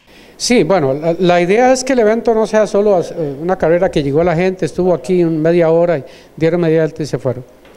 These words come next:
La idea, y estamos invitando a todo el público, es decir, que vayan, vayan con su familia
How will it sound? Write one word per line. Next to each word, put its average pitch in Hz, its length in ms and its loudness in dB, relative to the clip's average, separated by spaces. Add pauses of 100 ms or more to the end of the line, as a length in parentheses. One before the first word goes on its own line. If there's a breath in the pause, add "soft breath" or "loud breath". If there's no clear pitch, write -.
(400 loud breath)
La 165 160 2
idea, 190 260 2
y 208 100 0
estamos 175 360 -2
invitando 175 380 -2
a - 20 -4
todo 175 200 0
el 170 100 0
público, 139 440 -4 (720)
es 151 120 0
decir, 175 280 0
que 160 140 -2
vayan, 151 420 -2 (840)
vayan 180 260 0
con 202 160 -2
su 160 140 -2
familia 156 500 -2